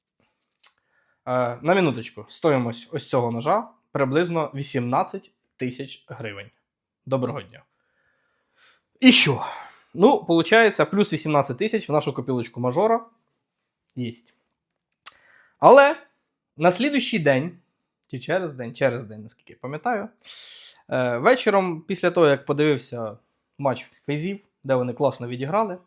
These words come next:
я заходжу ще раз пограти в К С-ку, мені дається знов один кейс, я відкриваю цей кейс,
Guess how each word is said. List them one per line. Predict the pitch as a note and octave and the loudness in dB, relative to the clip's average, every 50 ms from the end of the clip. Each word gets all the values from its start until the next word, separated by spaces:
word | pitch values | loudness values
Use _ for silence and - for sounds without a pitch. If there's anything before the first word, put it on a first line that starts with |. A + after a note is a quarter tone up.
| _ _ _ _ _ _ _ _ _ _ _ _ - | _ _ _ _ _ _ _ _ _ _ _ _ 0
я | G3+ B3+ C#4 | 4 4 4
заходжу | A#3 B3 B3 - B3 A#3 G#3 G3 F3+ E3+ - - | 4 2 2 2 2 2 2 0 -2 -2 -4 -8
ще | - - - - F#3+ E3 C#3 | -10 -2 2 6 6 8 6
раз | B2+ - | 6 2
пограти | - - C#3 C#3 C#3 C3+ A#2+ B2+ | -2 -4 -2 0 2 2 0 -2
в | C3 | -4
К | - F#3+ G#3 | -4 -2 -2
С-ку, | A3 G#3+ - - - D#3 D#3 D3+ _ - | -2 -2 -4 -8 -12 -12 -12 -12 _ -8
мені | D3 D3+ D3 C3+ | -4 -2 -2 0
дається | C3+ C3+ C3 B2 - - B2 | 0 0 0 -2 -2 -6 -8
знов | B2+ C#3 D3 D3 C3 A#3 - - _ _ _ _ _ _ _ _ _ _ _ _ _ _ - - _ _ _ _ _ _ _ | -4 0 2 2 2 0 -2 -10 _ _ _ _ _ _ _ _ _ _ _ _ _ _ -20 -20 _ _ _ _ _ _ _
один | C#3+ C#3 C3 B2 B2 B2 | -4 -2 -2 -4 -4 -4
кейс, | E3+ G#3+ A3+ A#3 - - _ _ _ _ _ _ _ _ _ _ _ - | -4 -6 -6 -8 -12 -18 _ _ _ _ _ _ _ _ _ _ _ -2
я | F3 F#3+ F#3+ | 0 2 2
відкриваю | E3+ E3 - E3 D#3+ D3+ C#3 C3 | 2 0 -2 -2 0 0 0 0
цей | - - C#3+ | -2 -6 -8
кейс, | D3 - A3 A3 G3+ - - - _ | -6 -4 -4 -4 -4 -6 -12 -20 _